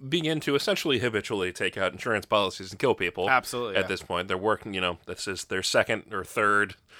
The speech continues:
Speaker 1: uh, and they're definitely gonna do it again. You
Speaker 2: Yeah.
Speaker 1: can clearly tell. So I'd like to see that the Speakeasy is not doing well.
Speaker 2: Yeah.
Speaker 1: It's attracting a lot of bums like Malloy. Uh, there are other better places in town,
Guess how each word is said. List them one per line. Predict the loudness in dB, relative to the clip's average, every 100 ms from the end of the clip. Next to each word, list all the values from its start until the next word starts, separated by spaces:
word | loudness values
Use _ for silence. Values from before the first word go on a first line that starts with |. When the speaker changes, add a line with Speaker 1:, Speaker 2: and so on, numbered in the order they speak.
| -20 -18 -18 -18 -4
Speaker 1:
uh, | 2 4 4
and | 4
they're | 2
definitely | 4 4 4 -2
gonna | 0
do | -2
it | 0
again. | 0 0 -4 -10 _
You | -4
Speaker 2:
Yeah. | 0 -2
Speaker 1:
can | 0
clearly | 2 2 2
tell. | 2 2 2 _ _ _ _ _ _ _ _ _ -12
So | 0 2
I'd | 4
like | 2 0
to | -4 -4
see | -2 0 2
that | 2 0
the | -4
Speakeasy | -4 -4 0 2 4
is | 2
not | 4 4 4
doing | 0 2
well. | 4 4 4 -2 _ -16 -6
Speaker 2:
Yeah. | 4 4 4 _
Speaker 1:
It's | -8 -6
attracting | 0 2 2 0
a | 2
lot | 4
of | 4
bums | 2 0 0
like | 0 0
Malloy. | 0 4 4 4 0 _ _
Uh, | -2 0 2 2
there | 2 4
are | 4
other | 4 2 2
better | 2 2
places | 2 2 0 -2
in | -6 -2
town, | -2 -2